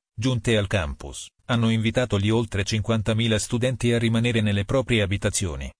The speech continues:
di non presentarsi al campus dato che le attività sono sospese per quarantotto ore e hanno costantemente fornito aggiornamenti sulla situazione tramite Twitter dell'M S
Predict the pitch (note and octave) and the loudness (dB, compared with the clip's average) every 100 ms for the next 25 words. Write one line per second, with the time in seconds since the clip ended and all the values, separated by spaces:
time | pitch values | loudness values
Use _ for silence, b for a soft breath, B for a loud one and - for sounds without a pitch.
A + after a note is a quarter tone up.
0 | _ A2+ A2+ C3 B2+ A#2 G#2+ G2+ C3+ B2 | _ -2 0 0 0 -2 0 0 0 0
1 | A2+ G2+ - A#2 G#2 B2+ B2 B2 B2+ G#2 | 0 0 2 0 0 -2 2 2 2 0
2 | G#2 A2+ G#2+ G2 B2 - A2 - G#2 G#2+ | 2 2 2 2 -2 0 0 2 0 0
3 | A2+ G#2 D#3 C3+ A#2+ A#2 G#2 A2+ A2+ A2 | 0 0 0 2 2 0 0 2 2 2
4 | D#3 - A#2 A#2 B2+ C#3+ C3 B2 B2 B2+ | 0 2 0 0 -4 -2 0 0 0 0
5 | - A#2+ A#2 B2 A2+ A2 - F#2 A2+ A2+ | 0 0 0 0 0 0 0 -2 0 0
6 | A2+ G2+ A#2 A#2 A#2 A#2+ A2+ G2 A2 F#2+ | 0 2 2 2 2 0 0 -2 0 -2
7 | - A2 A2 - C#3 B2+ A#2 A2+ A2+ A#2+ | -2 0 0 0 0 0 0 0 0 2
8 | A2+ B2+ D#3+ - G2+ F#2 G#2 A2+ A#2+ A2+ | 0 2 0 0 -4 0 0 2 2 2
9 | G#2+ | 2